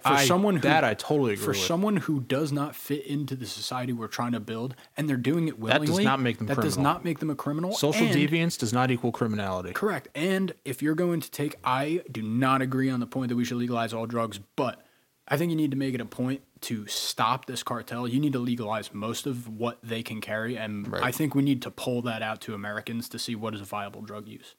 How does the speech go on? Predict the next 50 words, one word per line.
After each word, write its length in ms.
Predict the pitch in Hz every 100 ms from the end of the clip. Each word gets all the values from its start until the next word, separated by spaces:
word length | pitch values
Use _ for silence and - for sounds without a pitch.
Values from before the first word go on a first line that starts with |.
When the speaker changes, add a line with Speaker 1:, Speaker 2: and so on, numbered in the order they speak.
| -
Speaker 2:
Right. 180 | 98 - _ _ -
Speaker 1:
I 100 | 135
think 200 | 156 135
we 80 |
need 140 | 135 123
to 80 | 117
stop 280 | - 117
putting 200 | - 120 117
that 120 | 113
in 80 | 113
the 40 |
hands 260 | 113 113 113
of 120 | -
people 240 | 117 117
who 180 | 123 117 113
are 180 | 107
not 280 | 107 104 107
the 80 | 113
American 320 | 104 104 107
Speaker 2:
Right. 40 | 101
Speaker 1:
citizens 480 | 107 104 113 117 113
and 40 | 131
Speaker 2:
Because 160 | 147
Speaker 1:
aren't 140 | 107 127
Speaker 2:
once 220 | 170 220
Speaker 1:
us. 40 | 226
Speaker 2:
you 260 | 220 196 135
remove 640 | 139 127 131 147 156 160 _ _ _ _ _ _ _ -
the 260 | 120 120 113
money 260 | 110 117 127
from 160 | 127
the 80 | 120
hands 160 | 123 117
of 60 |
the 60 | 117
cartels 560 | 120 110 123 127 - - -
Speaker 1:
Correct. 320 | 117 104 -
Speaker 2:
by 160 | 117
legalizing 560 | 110 120 123 117 113 120
what 140 | 117
they 100 | 113
traffic, 420 | 104 123 123 147 151 - -
you 100 | 147
remove 260 | 143 139 -
all 220 | 131 131
their 100 | 123
power 300 | - 123 120
and 80 | 110
they 80 | 110
disappear. 480 | 104 - - -